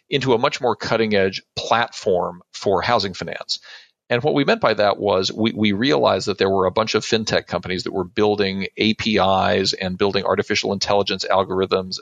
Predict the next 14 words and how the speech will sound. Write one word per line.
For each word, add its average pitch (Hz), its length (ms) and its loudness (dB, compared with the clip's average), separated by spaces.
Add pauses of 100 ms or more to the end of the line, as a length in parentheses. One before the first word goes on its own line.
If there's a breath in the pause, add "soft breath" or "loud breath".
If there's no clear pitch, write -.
(100)
building 101 400 0 (400 loud breath)
geostationary 104 920 2
satellite 98 640 2
imagery 98 480 -2
based, 98 560 0
um, 92 360 -4 (140)
you 113 80 -2
know, 98 80 2
appraisal 104 460 0
tools 95 340 0
and 95 100 -6
things 104 240 -2
like 90 200 -2
that. 110 300 2